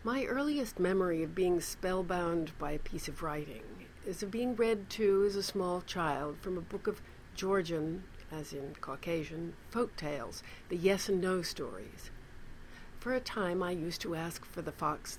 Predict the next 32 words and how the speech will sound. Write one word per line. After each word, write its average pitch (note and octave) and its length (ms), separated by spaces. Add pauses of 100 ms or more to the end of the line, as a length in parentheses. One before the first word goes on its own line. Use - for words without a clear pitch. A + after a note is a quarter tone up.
the E3 80
bear, D#3 280
and D#3 120
the D#3 60
butter D3+ 280
jar D3+ 400 (140)
every D3+ 280
night. D3 400 (1500)
I C4 80
was B3 180
embarrassed A#3 540
about - 320
this. D#3+ 380 (640)
My F3+ 240
older F3+ 260
sister, D#3+ 460
quite D#3+ 420
reasonably, D#3 680 (280)
wanted D#3+ 240
to E3 80
hear F3 220
something F3 420
new, G#3 340 (420)
usually E3+ 440
a D#3 60
fresh F#3 340
chapter E3+ 480
from E3 220
one E3+ 140
of D3+ 120
the F3 100
numerous E3 600